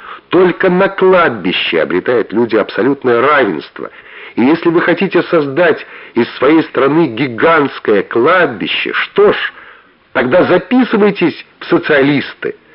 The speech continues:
Но так уж устроен человек, что чужой опыт, чужие объяснения не убеждают его. Нужно ему все самому попробовать.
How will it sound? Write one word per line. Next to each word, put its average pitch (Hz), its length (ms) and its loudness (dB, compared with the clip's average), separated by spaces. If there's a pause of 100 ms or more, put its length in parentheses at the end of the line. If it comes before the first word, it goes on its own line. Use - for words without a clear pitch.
(760)
Но 123 220 2
так - 400 -2
уж 160 140 0
устроен 113 440 0
человек, 92 460 0
что - 260 -6
чужой 123 640 0
опыт, - 500 -2
чужие 104 460 -2
объяснения 120 960 -4
не 117 240 -4
убеждают 104 840 -2
его. 64 360 -10 (680)
Нужно 170 380 2
ему 165 220 4
все - 300 0 (140)
самому 156 400 2
попробовать. 107 800 -2